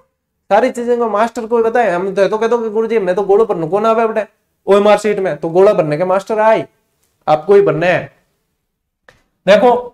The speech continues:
कितनी है, एक हजार सितर, अठारह पॉइंट जीरो सात परसेंट। वापस बता देता हूं यहाँ, ठीक है। अब देखो यहाँ पे, यहाँ ये कोणा गांव जो लिखा हुआ है, ये कोणा गांव जो है ये इसकी ऊपर से नीचे की दूरी वाला है, ठीक है, इसको मत मान लेना।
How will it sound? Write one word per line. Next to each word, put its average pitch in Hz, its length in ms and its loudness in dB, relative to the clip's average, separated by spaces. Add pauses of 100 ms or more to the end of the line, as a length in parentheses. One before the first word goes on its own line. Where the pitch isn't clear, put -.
(140)
कितनी 247 300 -2
है, 240 220 -2
एक 220 160 0
हजार 214 240 4
सितर, 196 500 -4 (320)
अठारह 214 400 2
पॉइंट 220 440 -2
जीरो 202 640 -2 (260)
सात 214 520 0
परसेंट। 196 480 -2 (140)
वापस 170 320 -2
बता 196 200 0
देता 170 220 -4
हूं 135 120 -8
यहाँ, 123 300 -14
ठीक 233 180 0
है। - 180 2
अब 247 140 2
देखो 277 200 0
यहाँ 185 360 0
पे, 139 120 -6 (520)
यहाँ 220 220 6
ये 277 120 2
कोणा 269 300 2
गांव 277 180 4
जो 311 160 -2
लिखा 247 240 2
हुआ 165 140 4
है, 151 80 0
ये 180 60 -2
कोणा 208 280 0
गांव 247 240 0
जो 254 140 4
है 269 220 4
ये 269 120 0
इसकी 277 500 -4 (180)
ऊपर 277 340 0
से 269 80 2
नीचे 240 260 -2
की 240 100 -4
दूरी 254 320 2
वाला 202 240 4
है, 151 180 0
ठीक 208 180 -8
है, 262 80 0
इसको 226 300 -2
मत 247 200 0
मान 180 240 0
लेना। 143 240 -6